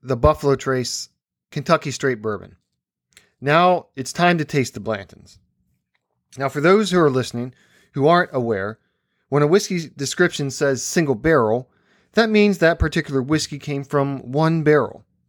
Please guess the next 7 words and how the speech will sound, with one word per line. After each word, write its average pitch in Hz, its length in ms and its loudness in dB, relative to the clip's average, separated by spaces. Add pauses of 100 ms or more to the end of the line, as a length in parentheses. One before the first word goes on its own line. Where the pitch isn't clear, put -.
It's - 380 -8
never 170 320 2
been 160 220 2
blended. 113 360 -2 (640)
This 185 200 2
sour 160 380 4
mash 117 500 -4